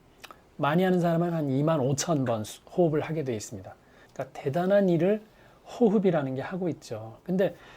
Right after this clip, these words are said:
여러분, 호흡 그러면 뭐라고 생각하세요? 아, 산소,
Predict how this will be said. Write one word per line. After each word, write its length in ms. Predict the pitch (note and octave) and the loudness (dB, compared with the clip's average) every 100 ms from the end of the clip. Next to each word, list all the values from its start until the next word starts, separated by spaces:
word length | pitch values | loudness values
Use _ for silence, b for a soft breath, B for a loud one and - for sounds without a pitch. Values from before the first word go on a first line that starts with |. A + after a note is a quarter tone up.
| B - | B -4
여러분, 300 | D3+ F3+ F3 | 0 2 2
호흡 440 | - D4 D4 C#4 | 2 6 8 6
그러면 480 | - G#3 G3+ G3 D#3 - - - | 6 6 8 4 -2 -6 -20 -10
뭐라고 400 | D3+ D#3+ G3+ G3 | 0 6 8 6
생각하세요? 580 | D#3 D3+ - B2 C3 G3 - b b b b _ - | 2 -4 -4 -6 -6 -6 -12 b b b b _ -10
아, 260 | D#3 D3+ | -6 -6
산소, 680 | - - B3+ A#3+ G#3+ C3 - | -6 4 6 8 6 6 2